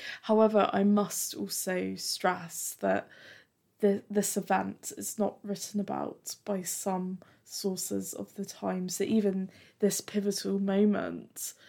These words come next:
is questioned. In around sixty-one C E, while the governor Gaius Suetonius Paulinus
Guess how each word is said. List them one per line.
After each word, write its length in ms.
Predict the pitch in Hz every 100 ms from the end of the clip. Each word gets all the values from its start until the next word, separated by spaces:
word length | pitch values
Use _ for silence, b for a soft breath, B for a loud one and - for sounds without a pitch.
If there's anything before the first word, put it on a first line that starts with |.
| B B -
is 460 | 196 185 - - -
questioned. 1400 | - 190 165 - - - 101 98 - - - - - - _ -
In 140 | 220
around 380 | 220 220 220 214
sixty-one 800 | - 247 - - 254 220 208 202
C 240 | - -
E, 560 | 202 202 196 190 185 202
while 280 | - 208 202
the 120 | 202
governor 680 | 202 202 202 214 202 202 - -
Gaius 680 | 208 202 202 208 202 - - b -
Suetonius 1600 | - - 233 214 - 208 202 202 202 208 220 226 - - - - -
Paulinus 1000 | 220 202 190 185 190 - 208 - -